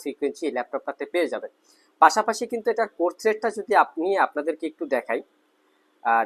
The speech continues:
দেখতে পাচ্ছেন এখানে কোর থ্রেড হচ্ছে আপনার দশ কোর বারো থ্রেডের একটা প্রসেসর। টোটাল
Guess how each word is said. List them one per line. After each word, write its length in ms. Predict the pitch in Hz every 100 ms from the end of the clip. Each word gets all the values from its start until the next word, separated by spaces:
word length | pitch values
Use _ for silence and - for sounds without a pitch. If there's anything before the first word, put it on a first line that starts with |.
| -
দেখতে 200 | - 220 220
পাচ্ছেন 220 | 214 240 214
এখানে 180 | 233 220 190
কোর 120 | 175 -
থ্রেড 160 | 208 214
হচ্ছে 180 | 208 220 196
আপনার 200 | 196 208 - 143
দশ 140 | 156 - -
কোর 120 | 214 214
বারো 180 | 127 139 160
থ্রেডের 320 | - 151 143 139
একটা 160 | - 143
প্রসেসর। 360 | 131 - - 135 - _ _ -
টোটাল 260 | 156 202